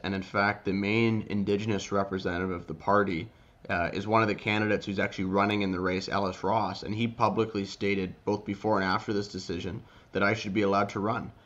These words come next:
and that none of these kind of accusations were true or, or based in reality. They showed me, I, I can actually tell you what the,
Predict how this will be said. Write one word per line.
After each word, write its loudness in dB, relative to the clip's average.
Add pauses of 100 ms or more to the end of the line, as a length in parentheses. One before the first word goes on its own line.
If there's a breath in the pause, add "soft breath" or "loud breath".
(160 soft breath)
and -2
that -2
none 0
of -2
these -4
kind -4
of -4
accusations -2
were -6
true -2
or, -2
or -2
based -4
in -6
reality. -2 (480 soft breath)
They 8
showed 4
me, 4
I, 2
I 2
can -4
actually -2
tell 2
you 2
what 0
the, 0